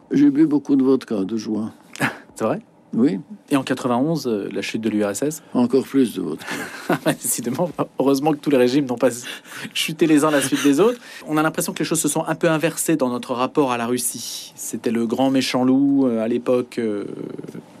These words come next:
Speaker 2: stalinienne. Maintenant, ça reste le grand méchant loup, mais pour d'autres raisons, avec Vladimir Poutine. Qu'est-ce que vous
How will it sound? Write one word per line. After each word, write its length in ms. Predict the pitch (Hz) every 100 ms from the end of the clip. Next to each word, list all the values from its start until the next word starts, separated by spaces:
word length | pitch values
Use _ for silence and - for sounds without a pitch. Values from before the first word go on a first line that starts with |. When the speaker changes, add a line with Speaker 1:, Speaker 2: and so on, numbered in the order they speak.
| -
Speaker 2:
stalinienne. 840 | - - 113 120 135 170 208 156 113 - - -
Maintenant, 540 | - 143 - 180 175 160
ça 180 | - 139
reste 280 | 208 208
le 60 | 185
grand 160 | 156 180
méchant 240 | 175 185
loup, 120 | 208
mais 120 | 226
pour 180 | 170 170
d'autres 340 | 156 254 - 240
raisons, 400 | 220 196 196 190
avec 240 | - 139 139
Vladimir 380 | 139 139 143 139
Poutine. 460 | 143 - 139 131
Qu'est-ce 240 | 123 - -
que 420 | - 147 139 131
vous 260 | 120 120